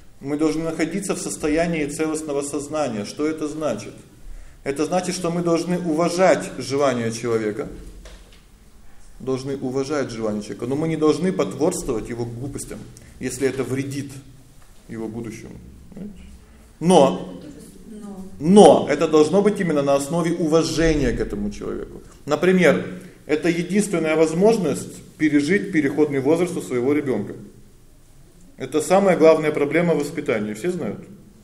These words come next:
Speaker 1: Было у кого-то? Было. Очень тяжелая проблема. Переходный возраст. Единственная возможность, чтобы ребенок потом вернулся в семью нормальную, это находиться в этом состоянии сознания.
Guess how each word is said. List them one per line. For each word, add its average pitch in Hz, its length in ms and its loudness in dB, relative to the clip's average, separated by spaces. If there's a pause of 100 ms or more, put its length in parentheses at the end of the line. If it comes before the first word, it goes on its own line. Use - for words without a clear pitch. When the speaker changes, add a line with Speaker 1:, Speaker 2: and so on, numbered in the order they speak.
(220)
Speaker 1:
Было 160 280 0
у 147 60 2
кого-то? 110 380 -4 (1500)
Было. 117 340 -8
Очень 147 340 -4
тяжелая 123 380 0
проблема. 110 440 -4 (320)
Переходный 123 480 -4
возраст. 113 340 -6 (360)
Единственная 202 640 2
возможность, 190 600 4
чтобы 151 220 0
ребенок 165 360 2
потом 151 260 0
вернулся 156 400 0
в 156 60 -6
семью 160 280 -2
нормальную, 139 540 0 (1400)
это 151 180 -2
находиться 165 520 0
в 165 40 2
этом 170 200 -2
состоянии 147 500 0
сознания. 127 560 -4